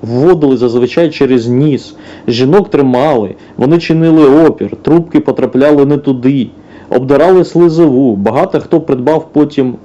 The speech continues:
пневмонію або плеврит. Тривало це аж до тисяча дев'ятсот тринадцятого року, коли парламент ухвалив закон, що дозволяє відпускати жінку з в'язниці та повернути її назад,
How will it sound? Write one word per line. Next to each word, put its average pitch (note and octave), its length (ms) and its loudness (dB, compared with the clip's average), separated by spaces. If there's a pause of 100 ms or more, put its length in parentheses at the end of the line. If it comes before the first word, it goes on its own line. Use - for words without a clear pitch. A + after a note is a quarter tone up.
(160)
пневмонію A#2+ 800 0 (100)
або A#2 260 0
плеврит. A2 520 -6 (800)
Тривало F3+ 420 0
це E3 420 -4
аж A#2+ 260 -2
до A2 140 -2
тисяча F3 460 -2
дев'ятсот A2+ 400 -2
тринадцятого C3 680 -2
року, A2 500 0 (340)
коли C3+ 260 2
парламент C3+ 600 -2
ухвалив A#2+ 440 0
закон, A#2 500 0 (180)
що - 180 -6
дозволяє B2 600 0
відпускати A#2 640 -4
жінку C3 380 -2
з G#2+ 80 -8
в'язниці A2 720 -2 (260)
та - 80 -4
повернути B2+ 580 0
її D3+ 260 0
назад, B2+ 500 0